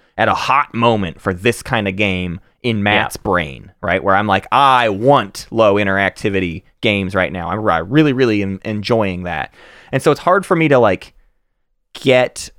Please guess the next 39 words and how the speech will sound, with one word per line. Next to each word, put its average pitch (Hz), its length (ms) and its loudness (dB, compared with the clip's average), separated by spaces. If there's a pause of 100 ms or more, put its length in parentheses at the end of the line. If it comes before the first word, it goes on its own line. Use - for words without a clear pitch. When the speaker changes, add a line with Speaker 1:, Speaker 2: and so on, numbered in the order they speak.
Speaker 1:
objective 104 840 0
with 95 240 -4
myself. 90 720 -4
Like, 101 120 -6
I'm, 101 260 -4
I, 101 180 -2
you 127 100 -4
know, 104 120 0
there's 127 120 2
a 123 60 0
part 180 180 2
of 190 60 2
me 160 60 4
that, 139 140 4 (160)
like, 110 300 0
I 110 120 4
liked 120 240 0
the 113 80 -8
story 151 540 2 (220)
of - 140 -2
To 156 140 2
the 135 100 2
Moon 139 400 2 (160)
more 117 480 4
than 113 160 -6
the 104 80 -4
story 156 460 2
of 98 100 -4
Snatcher. 170 500 -4
So - 140 -4
does 98 140 -4
that 113 160 2
mean 156 180 0
it 98 60 -4
needs 123 180 -4
to 127 80 0
go 120 160 4
above 113 400 2
Snatcher? 165 720 -2